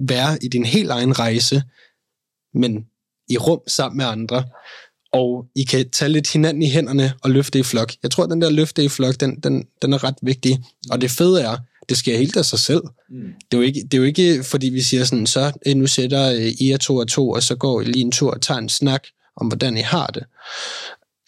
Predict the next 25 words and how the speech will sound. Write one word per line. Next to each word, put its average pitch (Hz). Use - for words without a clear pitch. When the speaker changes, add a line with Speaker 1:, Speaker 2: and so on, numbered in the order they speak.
Speaker 1:
<laughs> 202
Det -
er 170
altså, 190
det, 190
det -
er 170
jo 180
ikke 180
sådan, 190
det 180
fungerer. 190
Det, 185
det 175
sker 233
helt 220
af 196
sig 175
selv. 240
Speaker 2:
Og 92
der 101
er 107
faktisk 117
noget 107
fucked -